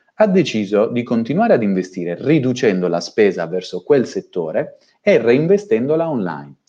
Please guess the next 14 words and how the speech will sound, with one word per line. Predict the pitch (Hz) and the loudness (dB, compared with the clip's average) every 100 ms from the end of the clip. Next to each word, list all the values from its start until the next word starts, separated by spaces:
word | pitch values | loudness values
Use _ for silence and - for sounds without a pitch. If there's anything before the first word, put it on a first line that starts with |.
| _ _ _ | _ _ _
Che | - 143 | -4 2
cosa | 190 | 4
è | 185 | 4
accaduto? | - 127 101 92 92 | 2 0 0 -4 -6
Che | 104 | -4
facendo | 131 196 202 165 | -4 -2 -2 0
compilare | 131 123 123 92 85 87 | -2 -2 -2 -2 -4 -4
dei | 95 | -2
questionari | 139 139 131 120 90 82 | -2 -2 -2 -4 -4 -6
ad | 92 | -6
ottantasette | 101 - 165 156 117 113 - 120 | -6 -2 -2 -2 -2 -4 -2 -2
nuovi | 123 147 123 123 123 _ - | 0 2 2 0 -2 _ -6
clienti | 113 123 143 139 | 2 4 4 2
arrivati, | 110 98 92 78 73 87 107 | 0 2 0 -2 -6 -10 -10